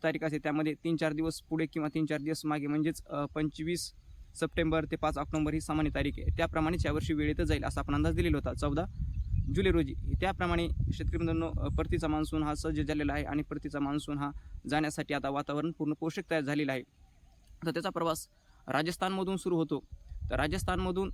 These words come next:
अ, त्याचे वारे सुरुवात झालेली आहे शेतकरी मित्रांनो. आणि काही एखाद्या वेळेस असं स्थिती निर्माण होते शेतकरी मित्रांनो, जवळपास माझ्या अभ्यासातून असे लक्षात आलेले आहे की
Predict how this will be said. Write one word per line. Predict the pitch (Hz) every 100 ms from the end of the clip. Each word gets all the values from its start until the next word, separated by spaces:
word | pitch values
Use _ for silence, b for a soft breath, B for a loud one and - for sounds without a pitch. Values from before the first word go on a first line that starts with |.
| -
अ, | 151 151
त्याचे | 147 170 165
वारे | 165 165
सुरुवात | 156 170 165
झालेली | 143 143 170 160
आहे | 156
शेतकरी | 151 156
मित्रांनो. | 147 151
आणि | - 165 - -
काही | 165 190 - - - - -
एखाद्या | 160 190 196
वेळेस | 190
असं | - 175
स्थिती | 170 165 - - 180
निर्माण | 190 190 185
होते | 170
शेतकरी | 170 - 180
मित्रांनो, | 175 160 135
जवळपास | 156 156 156 156
माझ्या | 151 -
अभ्यासातून | 147 151 156
असे | 151
लक्षात | 151 151
आलेले | 156 156
आहे | 151 147 - - - - - - - - - - -
की | -